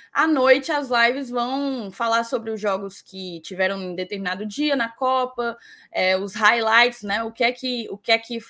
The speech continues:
teve de bom, o que é que teve de ruim, e também as notícias, as novidades sobre o mercado do Fortaleza. Se houver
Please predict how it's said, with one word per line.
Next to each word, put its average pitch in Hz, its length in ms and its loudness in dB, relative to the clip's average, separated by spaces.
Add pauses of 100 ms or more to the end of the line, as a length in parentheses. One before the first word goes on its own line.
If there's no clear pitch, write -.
(140)
teve 226 180 2
de 202 120 -8
bom, 226 200 -2
o 247 40 -2
que 254 80 -6
é 247 40 -4
que - 60 -18
teve 214 160 -2
de 196 140 -6
ruim, 202 520 -6 (680)
e 254 520 0
também 285 440 2
as 294 140 0
notícias, 277 640 -4
as 247 160 -2
novidades 233 1000 0 (260)
sobre 233 460 0
o 269 60 0
mercado 247 520 -2
do 233 120 -8
Fortaleza. 233 720 -4 (500)
Se 370 300 0
houver 294 500 4